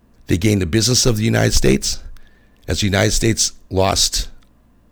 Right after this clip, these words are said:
their in-, energy, took away their own energy independence and gave billions of money to Russia. And what happened a year after that?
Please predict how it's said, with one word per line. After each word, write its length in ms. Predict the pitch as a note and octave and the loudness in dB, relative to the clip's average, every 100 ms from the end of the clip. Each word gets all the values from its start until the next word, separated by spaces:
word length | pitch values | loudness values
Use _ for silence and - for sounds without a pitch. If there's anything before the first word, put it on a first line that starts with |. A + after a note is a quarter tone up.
| - | -4
their 120 | G#2+ | -2
in-, 220 | G2+ G2+ | -2 -2
energy, 460 | G2 G2+ F2 G2+ - - - B2+ | -2 -2 -2 -6 -10 -14 -14 -10
took 220 | - - | -8 -6
away 280 | A#2 A2+ A2+ | -4 0 0
their 160 | F#2+ G2+ | 0 -2
own 240 | A2 G#2+ G2 | 0 0 0
energy 340 | G2+ F2 F#2+ | -2 -2 -6
independence 600 | F#2+ - G#2 E2 D2 - - - | -6 -2 -4 -4 -6 -8 -10 -10
and 160 | G2+ E2 | -8 -4
gave 300 | G2+ F#2+ - - - - - | -2 -4 -6 -20 -8 -6 2
billions 540 | - - - - - - - - - - - - - - - - - | 2 2 -4 -4 -4 -8 -20 -20 -20 -20 -18 -12 -10 -8 -10 -14 -8
of 160 | - E2+ | -6 -2
money 320 | G2+ F#2 D#2+ - - - - - - _ _ _ _ _ _ _ _ _ _ - _ - - _ _ _ | -2 -2 -6 -12 -20 -20 -20 -20 -20 _ _ _ _ _ _ _ _ _ _ -20 _ -20 -20 _ _ _
to 120 | - | -4
Russia. 460 | F2 F2 D#2 - A2+ - - - - - - - _ _ - - | -2 0 -2 -6 -10 -18 -20 -18 -18 -20 -20 -20 _ _ -20 -4
And 80 | G2 | -2
what 80 | |
happened 220 | A2+ - G#2+ | 0 0 -2
a 40 | |
year 280 | G#2 A2+ A#2 | 0 0 0
after 240 | A#2 - | 0 -2
that? 280 | B2+ F#3+ - | -2 -2 -6